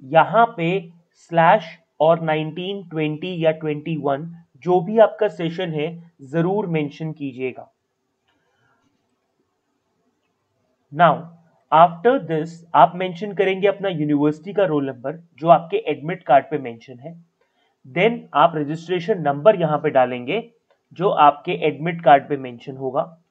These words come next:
Then आप अपना नाम डालेंगे,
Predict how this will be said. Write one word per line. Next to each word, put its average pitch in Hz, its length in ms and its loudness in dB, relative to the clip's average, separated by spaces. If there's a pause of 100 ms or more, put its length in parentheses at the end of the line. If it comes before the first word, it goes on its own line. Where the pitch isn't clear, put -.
(1300)
Then 208 280 0 (200)
आप 175 240 4
अपना 165 360 0
नाम 135 360 -4
डालेंगे, 151 520 0